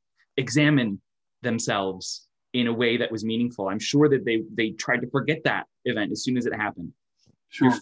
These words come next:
Speaker 1: first thought is
Speaker 2: Definitely.
Speaker 1: scary. You want to erase it. You don't want to be accountable for your first thought. But your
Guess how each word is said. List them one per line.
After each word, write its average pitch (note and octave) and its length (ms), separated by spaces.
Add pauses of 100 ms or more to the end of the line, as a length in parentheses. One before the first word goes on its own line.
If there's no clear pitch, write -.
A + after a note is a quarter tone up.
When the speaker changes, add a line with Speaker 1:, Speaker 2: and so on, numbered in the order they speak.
Speaker 1:
first F3 220
thought D#3 180
is B2+ 80
Speaker 2:
Definitely. - 220
Speaker 1:
scary. A2 240 (140)
You D3 60 (180)
want D3+ 200
to D3+ 200
erase B2 300
it. - 100 (100)
You B2 120 (100)
don't D3 180
want D3 120
to C3 100
be B2+ 60
accountable A#2+ 400
for G#2 160
your G2 140
first G#2 160
thought. G2+ 200 (640)
But B2 140
your B2 120